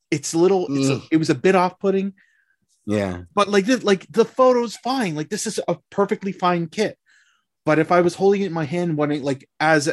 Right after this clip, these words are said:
Speaker 1: as, say, a neutral, like, I own a Whitecaps
Speaker 2: Yeah.
Speaker 1: kit because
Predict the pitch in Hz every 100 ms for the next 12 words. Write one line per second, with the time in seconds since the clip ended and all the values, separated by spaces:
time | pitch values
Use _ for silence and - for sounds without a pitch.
0 | - 151 151 139 160 147 135 139 147 -
1 | 113 101 131 - 180 180 180 180 156 156
2 | - 120 120 87 120 - _ _ _ _
3 | _ _ 143 151 127